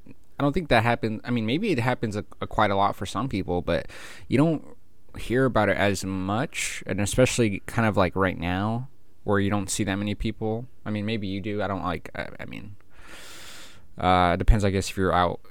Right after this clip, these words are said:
and about working and whatnot, but, um, I don't think it's ever really happened to me. I know, like,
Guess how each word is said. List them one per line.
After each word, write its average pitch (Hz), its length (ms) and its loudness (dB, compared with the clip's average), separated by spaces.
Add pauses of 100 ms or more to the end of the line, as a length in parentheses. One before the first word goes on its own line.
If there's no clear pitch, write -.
and 95 100 0
about 90 300 4
working 92 380 0
and 90 80 -2
whatnot, 85 440 -2
but, 98 140 -2
um, 92 420 -4 (1300)
I 113 60 4
don't 127 140 4
think 135 140 6
it's - 120 4
ever 113 160 6
really 107 160 6
happened 104 320 4
to - 140 -2
me. 104 580 -2 (420)
I - 120 -4
know, 101 160 2
like, 90 260 0